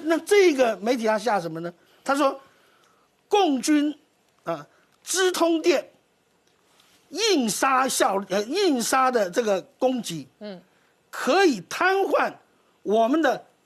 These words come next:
Speaker 1: 防空、制海以及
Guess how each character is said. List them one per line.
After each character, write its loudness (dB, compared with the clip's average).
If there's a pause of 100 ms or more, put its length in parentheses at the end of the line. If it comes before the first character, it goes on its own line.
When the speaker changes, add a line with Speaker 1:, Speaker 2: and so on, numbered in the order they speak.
Speaker 1:
防 -2
空、 -2 (520)
制 -2
海 -6 (340)
以 -4
及 -8